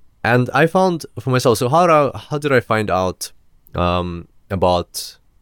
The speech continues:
that I, I have <laughs> severe fomo? Well, I was, uh, sitting in, uh, Bali at one of this, uh, the ten-day fast that I was doing. And on one of the days in the morning, I was working, and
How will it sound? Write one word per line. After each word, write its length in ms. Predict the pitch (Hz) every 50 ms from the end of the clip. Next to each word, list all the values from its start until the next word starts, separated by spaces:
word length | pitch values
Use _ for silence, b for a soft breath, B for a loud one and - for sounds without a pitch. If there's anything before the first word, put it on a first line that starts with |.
| _ _ _ -
that 140 | 90 98 90
I, 200 | 90 90 90 85 - -
I 120 | 87 87
have 640 | 87 95 90 90 87 - - - 92 107 101 - -
<laughs> 40 | -
severe 500 | - - - 104 92 95 98 101 95 85
fomo? 380 | - 95 90 87 82 80 - - _ _ _ _ _ _ _ _ _ _ _ -
Well, 300 | 104 127 131 123 - - _ _ _ _ _ _ _ _ _ -
I 120 | 120 139
was, 320 | 160 170 175 170 156 143 139
uh, 220 | 139 131 131 123
sitting 720 | - - - - 135 135 135 117 104 98 101 107 113 110 104 - _ _ _ _ -
in, 280 | 107 104 107 107 104 104
uh, 480 | 101 101 98 98 95 92 90 90 87 - _ _ _ _ _ _
Bali 800 | - 90 - 98 101 101 101 101 98 98 92 92 90 87 - - _ _ _ _ -
at 220 | 95 90 - - -
one 260 | 92 92 95 95 98
of 100 | 95 87
this, 360 | 90 90 87 - - - - -
uh, 220 | - 98 101 101 101
the 160 | 95 - 107
ten-day 360 | - - 127 120 110 110 98
fast 320 | - - 98 95 92 -
that 80 | - 90
I 40 | 87
was 160 | 87 87 87
doing. 300 | 92 92 82 85 90 - _ _ - - _ _ _ _ _
And 360 | - 95 98 98 95 95 - - _ _ _ _ _ _ - -
on 100 | 110 107
one 120 | 117 139 147
of 60 | 127
the 60 | 117
days 260 | 101 107 104 104 98
in 60 | 95
the 80 | 95 95
morning, 380 | 95 101 107 107 101 98 95 92
I 40 |
was 120 | 90 90 92
working, 440 | 98 110 120 120 - - 104 95 92
and 280 | 90 92 90 87 -